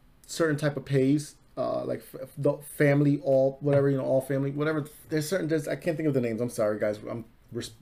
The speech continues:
I'm speaking off of emotion, not right now off of intellect. Um, or, but that don't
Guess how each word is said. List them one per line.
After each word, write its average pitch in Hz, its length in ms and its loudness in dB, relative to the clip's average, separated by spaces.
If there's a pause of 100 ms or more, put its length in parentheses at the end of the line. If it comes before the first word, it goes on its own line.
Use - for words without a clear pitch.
I'm 117 180 -8
speaking 104 340 -14
off - 160 -14
of 110 60 -16
emotion, 107 400 -10
not 107 240 -10
right 113 140 -12
now 101 160 -12 (100)
off - 20 -18
of - 80 -20 (140)
intellect. 117 440 -14 (680)
Um, 98 300 -4
or, 107 160 -10 (180)
but 123 220 0 (840)
that 143 200 2
don't 165 260 2